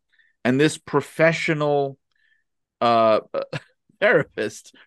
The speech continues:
whose job is to listen to people and not judge people and be, you know, this objective kind of, you know, arbiter, will just start ridiculing me openly, just openly,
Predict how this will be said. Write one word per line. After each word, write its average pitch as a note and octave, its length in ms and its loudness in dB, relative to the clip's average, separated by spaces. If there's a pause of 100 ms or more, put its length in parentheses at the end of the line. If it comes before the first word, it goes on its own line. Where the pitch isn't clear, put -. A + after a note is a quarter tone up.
whose F#3 240 -2
job E3+ 380 2
is D#3+ 120 0
to C#3 100 -4
listen C#3 400 -2
to B2 60 -6
people A#2 560 -4 (360)
and A2+ 200 0
not B2+ 280 2
judge A#2+ 360 0
people A#2 560 -2 (460)
and A2+ 320 0
be, B2 280 -2
you A#2+ 140 -2
know, G#2 220 0
this G#2 320 -6
objective A2+ 720 -2
kind G#2+ 300 -4
of, G2 220 -2
you G2 80 -4
know, F#2 260 -4
arbiter, G2+ 580 0 (720)
will C#3+ 300 -2
just D3 300 -6
start - 460 0 (440)
ridiculing A#2 840 -4
me F2+ 280 -10
openly, F2+ 640 0 (120)
just D3 300 -6
openly, G2 580 0